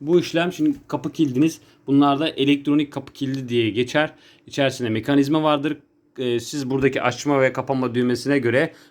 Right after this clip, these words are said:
kart bunu kilitler ve açar elektronik kartımız. Yani bunlarda, e, mandal gibi bir durum yoktur.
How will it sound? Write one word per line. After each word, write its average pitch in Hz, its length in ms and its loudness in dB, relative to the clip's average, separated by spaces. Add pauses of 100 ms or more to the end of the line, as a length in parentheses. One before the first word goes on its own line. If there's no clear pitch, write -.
kart 151 280 -2
bunu 127 240 -4
kilitler 170 440 -2
ve 170 260 0
açar 135 340 -2
elektronik 113 560 -6
kartımız. 107 500 -6 (420)
Yani 120 180 -2
bunlarda, 139 600 2 (200)
e, 110 200 -6
mandal 131 540 -2
gibi 131 280 -2
bir 131 80 -4
durum 160 260 2
yoktur. 147 360 0